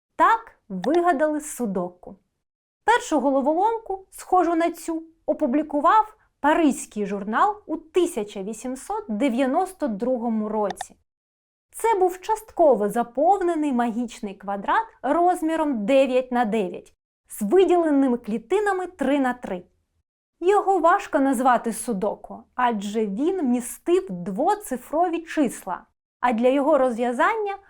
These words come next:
потрібні були знання радше з арифметики, аніж з логіки. Судоку, якими ми їх знаємо,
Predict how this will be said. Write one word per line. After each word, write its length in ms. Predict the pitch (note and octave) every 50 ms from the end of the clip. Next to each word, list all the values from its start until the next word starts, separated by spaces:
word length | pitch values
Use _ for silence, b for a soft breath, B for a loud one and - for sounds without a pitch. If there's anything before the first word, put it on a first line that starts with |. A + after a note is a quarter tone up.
| b b b
потрібні 640 | _ - G#4+ G#4+ G#4+ G4 G4 G4 F4+ D#4 E4+ E4+ E4+ D4+
були 340 | C4 D#4+ D#4 D#4 D#4+ C#4
знання 480 | C4+ C4+ D4 C#4+ C#4+ C#4+ D4 C#4+ C4+ C4
радше 560 | C4+ C#4+ D4 C#4+ C4+ C4+ - - - B3+ A#3
з 160 | A3 - - -
арифметики, 1000 | D4+ D#4 F4 F4 E4+ - - G#4 G#4 G#4+ G#4+ G#4+ D4 C4 - - G3 F#3+ F#3+ b b b b b
аніж 320 | - D#4 D4 C#4 B3+ G3+ F#3
з 100 | F#3+ F#3
логіки. 520 | G3 G3+ G#3 G3 F#3 - - - - F#3 G3+ _ _ _ _ _ _ _ _ _ _ _ _ _ _ _ _ _
Судоку, 640 | - - - F#4+ G4 E4+ G#4+ A#4+ B4 A#4+ - - G3+ - - - -
якими 520 | B3+ D4 G3+ - - D#4 E4 D4 D4+ D4+
ми 200 | C#4 C#4 D4+ D#4
їх 240 | B3 G#3 G#3 G3 A#3
знаємо, 520 | G#3+ - D#4 G4+ A#4+ A#4 F#4+ E4 D#4 D#4